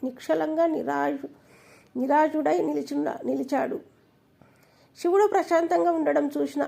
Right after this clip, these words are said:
ఆ రాక్షసుడు ఇంకా రెచ్చిపోయాడు. ఇప్పుడు వాడి చూపు పార్వతి పైన పడింది. ఎంత అందంగా ఉంది ఇవి!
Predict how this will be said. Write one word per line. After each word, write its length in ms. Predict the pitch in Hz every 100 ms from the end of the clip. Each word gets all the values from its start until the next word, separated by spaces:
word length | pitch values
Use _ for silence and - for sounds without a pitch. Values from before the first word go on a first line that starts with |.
| -
ఆ 80 | 254
రాక్షసుడు 540 | 262 262 320 311 349
ఇంకా 300 | 330 269 311
రెచ్చిపోయాడు. 760 | 254 - 294 302 285 247 - - - _ _ _ _ _ -
ఇప్పుడు 280 | 320 339 311
వాడి 240 | 285 277
చూపు 320 | 247 320 403
పార్వతి 420 | 392 285 294 302
పైన 240 | 330 302 339
పడింది. 520 | 339 247 - - - - _ _ 247
ఎంత 200 | 285 320
అందంగా 560 | - 269 285 320 330
ఉంది 240 | 349 330 330
ఇవి! 220 | 370